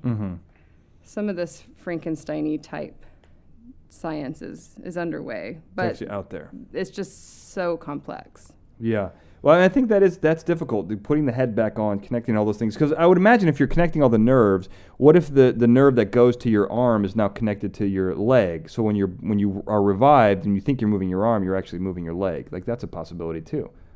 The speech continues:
Speaker 1: Like, it's, everything's kinda goofed up. Um, so I've got another way to crack this whole thing, right?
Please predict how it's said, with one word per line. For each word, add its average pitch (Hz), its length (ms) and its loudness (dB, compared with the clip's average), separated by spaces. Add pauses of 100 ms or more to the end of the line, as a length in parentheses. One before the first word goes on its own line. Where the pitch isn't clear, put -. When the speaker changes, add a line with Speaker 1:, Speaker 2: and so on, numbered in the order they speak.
Speaker 1:
Like, 98 140 -6
it's, 95 180 -6
everything's 107 400 -2
kinda 98 220 -6
goofed 98 300 -10
up. 110 260 -8 (680)
Um, 131 420 4 (720)
so 170 380 8
I've 180 180 4
got 202 140 8
another 160 320 6
way 110 260 4
to - 140 -6
crack 101 320 -2
this 92 180 -6
whole 82 140 -8
thing, 67 280 -14 (140)
right? 95 260 -10